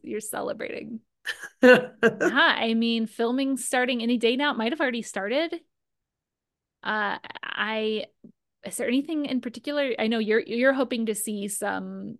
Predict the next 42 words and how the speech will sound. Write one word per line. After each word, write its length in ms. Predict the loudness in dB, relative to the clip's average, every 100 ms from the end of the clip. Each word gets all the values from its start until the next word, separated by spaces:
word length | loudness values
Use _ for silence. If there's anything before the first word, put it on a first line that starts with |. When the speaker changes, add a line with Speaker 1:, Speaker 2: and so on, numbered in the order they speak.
| -14
Speaker 1:
some 280 | -10 -10 -8
poli-, 260 | -8 -8 -8
politi-, 340 | -6 -4 -6 -8
political 460 | -6 2 2 2 -2
play. 400 | -4 -4 -4 -6 -16 _ _ -4
Speaker 2:
I'm 180 | 2 6
looking 300 | 6 6 6
for 120 | 6
political 600 | 6 4 6 6 6 4
play. 300 | 2 0 -2 -2
Yeah, 360 | 4 4 4 -2 -10
I 140 | -4
Speaker 1:
Yeah, 20 | -2
Speaker 2:
love 320 | 2 2 0
it. 100 | -4
Speaker 1:
I'm 200 | -12 -8
Speaker 2:
I, 140 | -2
I 280 | 0 2 4
would 120 | 4
Speaker 1:
curious. 0 |
Speaker 2:
love 440 | 6 6 6 6 4
that. 240 | 0 0
That 120 | 0
would 100 | 2
be 120 | 0 0
awesome. 380 | 2 2 0 2
I 120 | 4
don't 140 | 6
know 120 | 6
if 60 | 4
anybody, 500 | 2 2 2 4 2
you 220 | 2 -2
can 140 | -2 0
tell 180 | 0
me, 140 | 0 0
has 260 | -2 -4 -6
anyone 360 | 0 2 4 2
on 120 | 2
Housewives 600 | 2 2 0 -2 -2 -2
ever 260 | 0 2 4
gotten 260 | 2 0 -2
political? 600 | -2 0 0 -2 -4